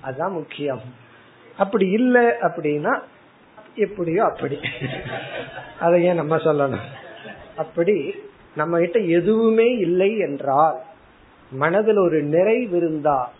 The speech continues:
அதுதான் பிளெஸிங். நம்ம சந்தோஷமா இருந்துட்டோம் அப்படின்னா அந்த சந்தோஷத்தினாலேயே மற்றவங்களையும் சந்தோஷப்படுத்தலாம், நம்மளும் சந்தோஷமா இருக்கலாம்.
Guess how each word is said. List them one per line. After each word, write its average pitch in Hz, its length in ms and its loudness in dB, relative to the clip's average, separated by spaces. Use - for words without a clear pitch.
அதுதான் 156 480 -6
பிளெஸிங். 151 440 -12
நம்ம 147 300 -2
சந்தோஷமா 220 640 0
இருந்துட்டோம் 196 580 0
அப்படின்னா 160 640 -4
அந்த 147 280 -2
சந்தோஷத்தினாலேயே 202 1500 0
மற்றவங்களையும் 226 920 -2
சந்தோஷப்படுத்தலாம், 156 1040 -2
நம்மளும் 214 340 -6
சந்தோஷமா 147 560 -6
இருக்கலாம். 127 480 -6